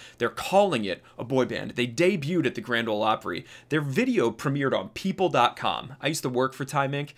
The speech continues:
uh, who owns People. Now I think they're owned by Meredith, but, you know, People's one of the biggest sites in America. You don't get to just debut your debut video on People, uh, without some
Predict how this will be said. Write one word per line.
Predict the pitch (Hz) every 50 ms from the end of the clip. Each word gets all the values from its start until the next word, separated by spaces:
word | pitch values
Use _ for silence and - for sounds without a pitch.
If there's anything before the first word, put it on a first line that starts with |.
| - - - - - _
uh, | - 117 117 110 107 123 -
who | - 135 131 127 110 90
owns | 117 127 127 127
People. | - - 139 131 139 151 143 131 110 104
Now | 95 104 117 117
I | 113 -
think | 120 104
they're | 87 95
owned | 113 117
by | 113 110
Meredith, | 107 107 110 107 101 98 104 - -
but, | - 123 110 - - - - - - - _
you | 127 139
know, | 135 131
People's | - - 240 254 277 262 165 160
one | 147
of | 131 113
the | 107
biggest | 110 113 135 127 117 117 104 - -
sites | - 92 76 71 - -
in | - 110 92
America. | 76 90 95 78 65 71 - - 85 - - - - -
You | - 170
don't | 220 240 185
get | 180 175 -
to | 143 117
just | 113 107 120 123 110 107 101
debut | 98 135 110 117 120 113 104 110 113 117 113 110 104 98 - - _
your | - 110 123 127 123
debut | 127 - 127 123 127 131 110 104 113 117 123 120
video | 104 104 110 113 113 104 90 78 82 78 80 - -
on | 113 110 101 104
People, | - - 143 131 127 - 76 71 - - - - - _ _ -
uh, | 113 107
without | 117 127 123 123 120 113 -
some | - - 110 104 107 104